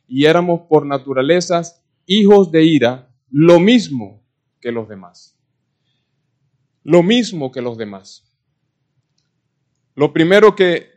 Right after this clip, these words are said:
se anuncia en Colosenses es que Él nos libró.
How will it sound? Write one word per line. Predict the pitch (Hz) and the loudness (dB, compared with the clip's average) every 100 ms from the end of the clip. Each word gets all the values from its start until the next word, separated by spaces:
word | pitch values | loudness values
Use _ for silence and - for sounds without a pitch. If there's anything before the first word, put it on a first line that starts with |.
| _ _ | _ _
se | - 175 | -6 -2
anuncia | 170 208 214 185 | 2 2 2 0
en | 165 156 | 0 -2
Colosenses | 147 156 147 180 185 165 143 139 - _ _ _ _ - | 0 0 0 0 0 -2 -6 -10 -14 _ _ _ _ -2
es | 175 180 | -2 0
que | 185 170 156 _ - | 0 0 -2 _ 0
Él | 190 202 208 160 _ _ _ _ _ | 4 4 0 -10 _ _ _ _ _
nos | - 147 143 | -8 -6 -6
libró. | 131 120 104 92 | -8 -10 -10 -20